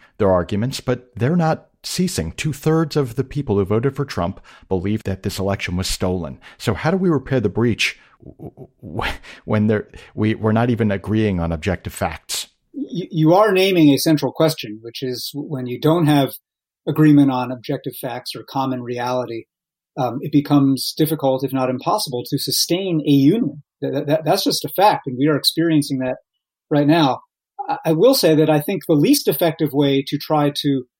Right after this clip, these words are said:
Speaker 2: recreate a sense of common fact is to tell people they're stupid.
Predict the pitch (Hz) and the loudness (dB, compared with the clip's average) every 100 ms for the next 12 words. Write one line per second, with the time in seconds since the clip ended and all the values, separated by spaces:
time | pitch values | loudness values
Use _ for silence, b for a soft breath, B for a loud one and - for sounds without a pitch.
0 | _ - 170 - 151 185 262 156 - 156 | _ -4 -4 -2 2 2 2 -2 -2 -2
1 | 147 - 143 135 127 131 131 - _ _ | -4 -4 -2 -2 -4 -4 -4 -8 _ _
2 | _ - 185 - 151 - 180 170 175 170 | _ 0 0 0 -4 0 0 2 -2 0
3 | 143 139 - 143 135 - - 202 226 117 | -2 -2 -4 -2 -2 0 -2 -2 -4 -8